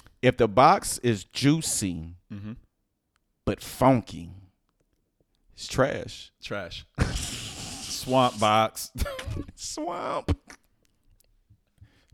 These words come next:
Speaker 2: Vaughn said got to have sloppy toppy, too.
Speaker 1: Huh? Sloppy toppy?
Speaker 2: So when we, I guess, grade the box, are we grading the whole experience or just the box itself?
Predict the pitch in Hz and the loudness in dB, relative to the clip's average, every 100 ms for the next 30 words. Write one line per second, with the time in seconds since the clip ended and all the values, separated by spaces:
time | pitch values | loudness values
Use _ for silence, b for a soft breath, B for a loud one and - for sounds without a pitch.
0 | - 101 135 151 - 135 123 123 120 123 | -16 -4 -2 -2 -2 -4 -2 -4 -4 -4
1 | 123 - 127 131 127 127 - 123 120 117 | -4 -4 0 2 2 -2 -2 -2 0 -4
2 | 110 123 104 98 _ _ _ _ _ _ | -4 -4 -4 -8 _ _ _ _ _ _
3 | _ _ _ _ _ _ _ - 113 160 | _ _ _ _ _ _ _ -6 -4 -4
4 | 277 - 92 127 - 82 - 92 196 220 | -6 -12 -8 -8 -8 -14 -8 -6 -6 -8
5 | 95 85 85 92 _ _ _ _ _ _ | -12 -14 -16 -18 _ _ _ _ _ _
6 | - - 117 113 131 131 120 127 - _ | -10 -6 -4 -2 -4 -4 -6 -10 -16 _
7 | _ _ - _ _ 110 120 104 101 123 | _ _ -20 _ _ -6 -4 -4 -4 -2
8 | 131 127 113 101 120 131 - - - _ | -2 -4 -8 -4 -2 -2 -4 -12 -20 _
9 | _ _ 104 117 110 127 120 113 107 117 | _ _ -4 -4 -2 -2 -2 -4 -4 -4
10 | 120 117 104 - - 123 131 139 175 - | -4 -4 -6 -10 -8 -6 -4 -6 -10 -16
11 | - _ _ _ - 110 101 123 - 107 | -20 _ _ _ -8 -6 -4 -4 -4 -8
12 | 95 113 113 - 107 123 107 - | -2 0 -2 -6 -8 -6 -6 -8